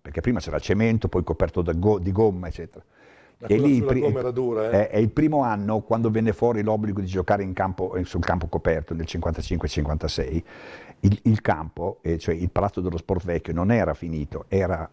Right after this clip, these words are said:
Speaker 1: coperto a metà e il campo per il primo anno era messo parallelo alla nazionale, non per così come
Speaker 2: Mm.
Speaker 1: adesso. Per cui tu giocavi e guardavi verso Viale dei Partigiani, se pioveva, nevicava, tu vedevi, era tutto
Speaker 2: Certo.
Speaker 1: scoperto.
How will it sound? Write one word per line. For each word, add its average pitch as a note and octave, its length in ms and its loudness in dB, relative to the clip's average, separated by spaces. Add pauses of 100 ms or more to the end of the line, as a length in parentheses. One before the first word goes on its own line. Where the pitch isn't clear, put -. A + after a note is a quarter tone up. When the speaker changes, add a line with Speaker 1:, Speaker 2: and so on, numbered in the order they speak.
(180)
Speaker 1:
coperto A#2+ 400 -2
a - 20 -4
metà D#2+ 320 -6 (320)
e G2 100 0
il G#2 140 2
campo F#2 340 0
per F2 140 -6
il F#2 60 -2
primo B2+ 260 0
anno G#2 240 0
era G2 260 2 (180)
messo G#2+ 260 0
parallelo F#2 500 2
alla F2+ 140 0
nazionale, F2+ 500 0
non G2+ 160 2
per F2+ 160 0
così E2+ 240 0
come E2 240 0
Speaker 2:
Mm. D#2+ 40 -2
Speaker 1:
adesso. D#2 260 -6 (280)
Per A#2+ 140 2
cui D#3+ 220 -2
tu C3+ 120 0
giocavi F#2+ 760 -2 (340)
e F#2+ 80 -4
guardavi A#2 380 2
verso G#2+ 260 0
Viale G#2+ 160 2
dei G2 120 0
Partigiani, F#2+ 460 -2
se G#2+ 140 2
pioveva, G#2 460 2
nevicava, F#2 420 -2
tu C3+ 140 0
vedevi, F#2 440 2
era F#2+ 160 0
tutto G2 240 -2
Speaker 2:
Certo. E3 160 2
Speaker 1:
scoperto. F#2 320 -6